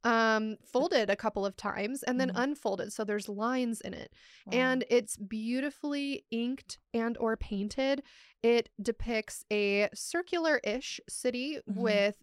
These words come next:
Speaker 1: different roads leading to it. Um, there's also some smaller, more rural, kind of, like, dirt-looking roads
Speaker 2: Right.
Speaker 1: leading to it around the perimeter. Then inside, we've got this beautiful cathedral, as
Speaker 2: Mm-hmm.
Speaker 1: Natalia just described,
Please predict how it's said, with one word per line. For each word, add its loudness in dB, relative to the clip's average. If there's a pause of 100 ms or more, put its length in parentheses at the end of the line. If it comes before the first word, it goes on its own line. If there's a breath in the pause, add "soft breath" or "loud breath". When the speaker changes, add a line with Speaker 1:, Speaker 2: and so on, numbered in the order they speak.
Speaker 1:
different -2
roads 0
leading -6
to -8
it. -6 (440 soft breath)
Um, 0
there's 0
also -2
some -6
smaller, 2
more 0
rural, 4
kind -4
of, -4
like, -4
dirt-looking -6
roads 0
Speaker 2:
Right. -4
Speaker 1:
leading -2
to -4
it 0
around 0
the -6
perimeter. -2 (320 soft breath)
Then 2 (100)
inside, 2
we've -6
got 4
this -4
beautiful 0
cathedral, -2
as 2
Speaker 2:
Mm-hmm. -2
Speaker 1:
Natalia -4
just -10
described, -2